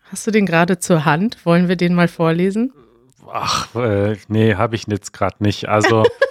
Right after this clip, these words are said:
Speaker 1: <laughs>
Speaker 2: der Konsens war so, dass es witzig war, dass wir so unwitzig über Humor gesprochen haben.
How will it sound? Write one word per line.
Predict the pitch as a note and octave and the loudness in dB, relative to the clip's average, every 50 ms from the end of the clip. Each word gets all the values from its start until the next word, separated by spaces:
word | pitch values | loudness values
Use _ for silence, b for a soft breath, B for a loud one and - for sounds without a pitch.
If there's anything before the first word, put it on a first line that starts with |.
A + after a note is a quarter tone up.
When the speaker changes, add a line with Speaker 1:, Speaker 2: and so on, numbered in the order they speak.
| - - - | -2 -4 -4
Speaker 1:
<laughs> | - - D5 D5 - - D5 C#5+ - | -2 -2 -4 -4 -4 -4 -6 -2 0
Speaker 2:
der | C3 B2 | -2 -2
Konsens | - - D3+ D#3 E3 F3 D#3 D#3 D3+ C#3 - - | -2 -2 -2 -2 -2 0 0 0 0 -2 -2 -2
war | A#2+ A#2+ B2 B2+ C3 | 0 2 2 2 0
so, | A#2 A#2+ A#2+ A#2+ A#2+ | 0 2 2 2 2
dass | A2 A2 G#2 - - | 2 0 0 0 -2
es | G#2+ - - - G2+ | -6 -6 -8 -6 -2
witzig | A#2 C#3 - - - D#3+ - - - | -4 -2 -2 -4 -8 -8 -6 -4 -2
war, | C3+ C3 B2+ | 0 0 2
dass | A#2 A2+ - - - | 2 0 -2 -2 -2
wir | A#2 A2 | -2 -2
so | G2+ G2+ G#2+ | 0 0 -2
unwitzig | G#2+ - B2+ C3 C#3+ C#3+ B2 B2+ C3+ - - - C3 B2+ B2 - - F#2+ _ - | 0 0 0 0 2 2 2 0 0 -2 -2 -2 -2 -2 -2 -4 -10 -18 _ -4
über | - A#2 G#2+ G#2+ A2+ A2 A2 A2 A2 G#2+ - _ _ b b b b b b b b b - | -2 -2 2 2 2 2 2 0 -2 -4 -6 _ _ b b b b b b b b b -4
Humor | - A2 G#2 G2 G2 G2 F#2+ | -2 -2 0 2 2 2 0
gesprochen | F2 F2+ - - _ - F#2 F2 - F#2 F2 E2 | 0 -4 -12 -14 _ -14 -14 -14 -14 -14 -18 -14
haben. | F2 F2+ E2 E2 D#2+ | -14 -16 -16 -16 -20